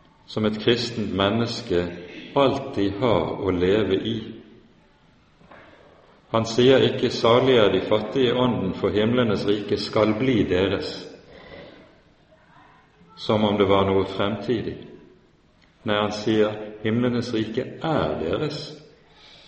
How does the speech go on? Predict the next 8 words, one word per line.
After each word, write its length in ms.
Altså, 360
ikke 300
den, 160
himlenes 520
rike 280
blir 260
ikke 180
deres 380